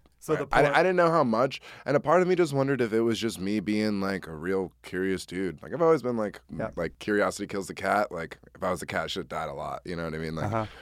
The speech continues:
Speaker 2: I was always just a crazy kid getting into all sorts of mischief, so I'm like,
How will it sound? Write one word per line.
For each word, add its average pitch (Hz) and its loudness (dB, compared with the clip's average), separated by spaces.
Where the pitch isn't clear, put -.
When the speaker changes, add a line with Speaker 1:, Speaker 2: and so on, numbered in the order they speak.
Speaker 2:
I 104 0
was 98 -6
always 117 4
just 104 -8
a 92 -14
crazy 98 -2
kid 98 -2
getting 95 -2
into 95 0
all 87 2
sorts - -4
of 85 -6
mischief, 90 -2
so 90 -2
I'm 92 -2
like, 87 -2